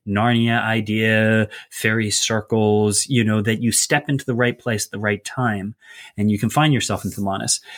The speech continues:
Uh, the Gates of Night gets to the point of, on the one hand, that's an interesting throw people into an experience they weren't expecting,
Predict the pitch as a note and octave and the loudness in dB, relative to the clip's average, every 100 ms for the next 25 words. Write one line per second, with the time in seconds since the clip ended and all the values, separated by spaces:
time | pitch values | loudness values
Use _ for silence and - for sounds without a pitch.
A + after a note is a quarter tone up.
0 | - - - B2 A#2+ A2 A2+ A2+ - C#3 | -18 -16 -2 2 4 4 4 2 0 0
1 | C3+ C3 F3+ - C3+ - B2 - A#2+ A#2 | 2 2 2 2 -2 -2 -6 -4 0 2
2 | A2 - A2 A2 G#2+ - _ _ - B2 | 0 0 2 2 0 -8 _ _ -2 0
3 | A#2 B2 F#3+ - G#2 G#2 D3 C#3+ A2+ A2+ | 2 2 0 0 -2 0 -2 0 0 0
4 | A#2 A2 A#2+ - A2 - G#2+ G2+ G2+ G2 | 0 0 -2 0 0 0 0 2 2 0
5 | C3 A#2 - A2+ G#2+ G2 A2 G2 - G#2+ | 0 0 0 -2 0 0 0 0 -2 0
6 | G2+ G2 - G2 F#2 F#2 - - F#3 - | 0 0 -2 -4 -4 -4 -6 -2 -2 0
7 | E3 D#3+ D#3+ | 0 2 0